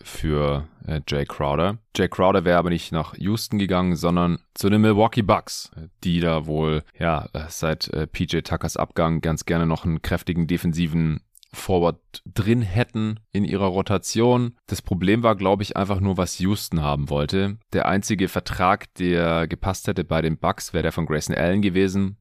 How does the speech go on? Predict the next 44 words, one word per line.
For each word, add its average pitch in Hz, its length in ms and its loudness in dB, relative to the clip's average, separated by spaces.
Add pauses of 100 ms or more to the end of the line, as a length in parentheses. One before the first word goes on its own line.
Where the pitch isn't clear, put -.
Der 80 80 -2
verdient 82 240 -4
nämlich 80 220 -4
über - 140 0
acht - 160 -8
Millionen, 85 280 0
acht - 160 -10
Komma 82 200 -6
fünf, 92 340 -6
um 82 260 -6 (140)
genau 85 240 -2
zu - 100 -10
sein. 80 220 0
Der 92 260 2
wäre 87 80 2
nach 76 140 -2
Houston 110 300 -2
gegangen. 95 360 2 (220)
Die - 60 -10
Rockets 82 320 -2
haben 85 100 2
jetzt 78 140 -4
nicht - 140 -6
wirklich 95 260 0
Verwendung 110 420 4
für 117 100 -2
einen 104 60 0
Spieler 101 280 0
wie 92 100 -2
Grayson 90 380 0
Allen, 87 260 2
deswegen 82 420 -2
wollten 82 180 -2
die 85 140 0
natürlich 82 380 -4
Picks - 280 -4
haben 85 360 2 (120)
und 87 100 -2
die 80 60 -4
Bucks - 480 0 (140)
konnten 80 320 -2
da 78 100 2
eben 78 220 2
nur, 76 340 0